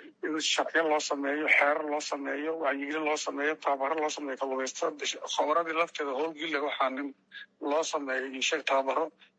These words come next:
Horena waa loogu sameeyey kuwa caalamiya iyo kuwa ii sheeg oo local intaba. Wasaaraddu waxay leedahay, een, master plan oo ten years ay leedahay oo horumarin ah, waxna ay keeni karaan, wax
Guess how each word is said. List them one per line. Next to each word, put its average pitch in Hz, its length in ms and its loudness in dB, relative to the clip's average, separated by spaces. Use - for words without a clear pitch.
Horena 165 200 2
waa 156 160 2
loogu 151 140 -2
sameeyey 151 340 -4
kuwa 156 220 0
caalamiya 160 480 2
iyo 139 180 -4
kuwa 156 320 0
ii 147 80 -2
sheeg 151 220 0
oo 127 160 2
local 151 360 0
intaba. 156 300 0
Wasaaraddu 165 200 8
waxay 151 240 6
leedahay, 135 360 4
een, 143 320 0
master 156 300 0
plan 143 240 4
oo 147 140 0
ten 156 200 -6
years 147 240 -10
ay 143 100 -12
leedahay 151 320 -10
oo 131 220 -10
horumarin 131 340 -10
ah, 151 60 -4
waxna 147 200 -4
ay 135 60 -2
keeni 151 220 0
karaan, 151 220 4
wax 131 140 2